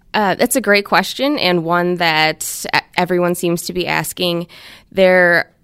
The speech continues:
is a lot of focus on the unknown about this vaccine, but the things that we do know about pregnant people getting covid nineteen vaccine or about lactating women is very positive.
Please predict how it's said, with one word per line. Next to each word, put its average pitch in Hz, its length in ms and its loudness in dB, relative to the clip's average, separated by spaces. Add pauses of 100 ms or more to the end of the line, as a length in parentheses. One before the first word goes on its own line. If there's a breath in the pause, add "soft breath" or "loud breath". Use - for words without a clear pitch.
is 185 180 -2
a 185 60 -2
lot 185 160 2
of 185 80 -6
focus 185 360 -2
on 151 280 0
the 156 200 -4
unknown 185 720 0
about 196 340 -2
this 196 180 -8
vaccine, 214 640 -4 (360 loud breath)
but 185 160 0
the 202 80 -4
things 226 220 0
that 240 120 -2
we 180 140 -2
do 156 280 -4
know 220 480 -2
about 233 400 -4 (180)
pregnant 226 360 -6
people 214 300 -6
getting 214 300 -2
covid 208 480 -4 (160)
nineteen 208 400 -2
vaccine 208 600 -2
or 156 200 2
about 143 220 0
lactating 170 800 -2
women 170 440 0
is 151 300 -2
very 156 240 0
positive. - 640 -8